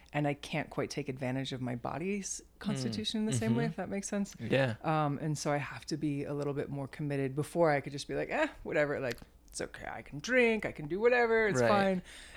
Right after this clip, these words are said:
Speaker 1: And now it's like, "No, that really messes me up the next day," you know,
Speaker 2: Uh-huh.
Speaker 1: whatever. So, um, just, um,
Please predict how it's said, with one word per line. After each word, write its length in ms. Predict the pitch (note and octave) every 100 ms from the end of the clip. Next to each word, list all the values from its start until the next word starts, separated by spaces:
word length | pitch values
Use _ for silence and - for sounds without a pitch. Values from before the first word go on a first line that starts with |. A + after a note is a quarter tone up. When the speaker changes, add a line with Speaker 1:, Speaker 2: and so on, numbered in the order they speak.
| -
Speaker 1:
And 120 | F#3
now 180 | F3 F3
it's 140 | F3+
like, 140 | G3
"No, 260 | G#3 A#3+ F#4
that 180 | D#4 E4
really 920 | G3 C#3+ D3 F#3+ A#3+ A#3+ C4 C4 B3+
messes 420 | G#3+ A3 A3 A#3+
me 140 | A#3 A#3+
up 160 | A3+
the 80 | F#3+
next 220 | E3 C#3+ -
day," 140 | D3+
you 60 | B2+
know, 60 |
Speaker 2:
Uh-huh. 300 | G#2+ F#2+ -
Speaker 1:
whatever. 340 | G#2+ C#3+ C3+ A#2
So, 460 | - D3+ C#3+ C3+ D3+ - -
um, 480 | D3+ D3 C#3+ C#3+ - - - - - - - - - - F3
just, 640 | - F#3 E3+ - - -
um, 640 | F3 E3 D#3+ D#3 D#3 D#3